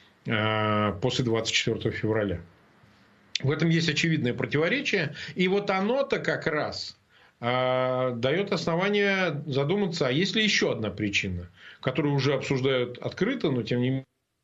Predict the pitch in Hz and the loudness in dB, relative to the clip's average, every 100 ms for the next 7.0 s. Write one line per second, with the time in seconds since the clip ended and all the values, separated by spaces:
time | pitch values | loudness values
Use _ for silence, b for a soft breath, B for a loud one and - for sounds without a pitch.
0 | _ _ _ _ _ _ _ _ _ _ | _ _ _ _ _ _ _ _ _ _
1 | _ _ _ _ _ _ _ _ 151 147 | _ _ _ _ _ _ _ _ -2 2
2 | 165 135 - - 120 117 - 226 254 147 | 2 0 -4 -4 0 0 0 0 0 0
3 | - 120 113 151 131 117 120 117 113 123 | 0 0 0 0 -2 -2 0 0 0 0
4 | 165 240 - 117 110 - 104 - 101 - | 0 0 -2 -2 -4 -4 -6 -4 -4 -2
5 | 107 104 90 110 123 165 165 113 110 - | -2 -2 -4 -2 0 0 0 -2 -4 -4
6 | 113 120 135 113 104 110 135 233 214 147 | 0 0 2 0 0 0 0 2 0 -2